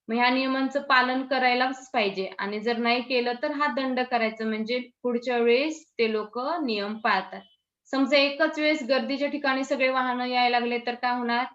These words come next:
अपघात होणार. मग ह्या सिग्नलमुळं काय होतं की आपल्याला प्रवास करायला सुद्धा सोपं जातं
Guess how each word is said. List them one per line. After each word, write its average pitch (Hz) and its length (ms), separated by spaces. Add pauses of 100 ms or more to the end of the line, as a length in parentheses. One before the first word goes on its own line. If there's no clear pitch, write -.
(200)
अपघात 226 420
होणार. 214 260 (380)
मग 214 60
ह्या 226 140
सिग्नलमुळं 240 680
काय 247 220
होतं 247 380 (400)
की 262 180
आपल्याला 226 720 (140)
प्रवास 233 400
करायला 254 280
सुद्धा 269 320
सोपं 277 420
जातं 262 480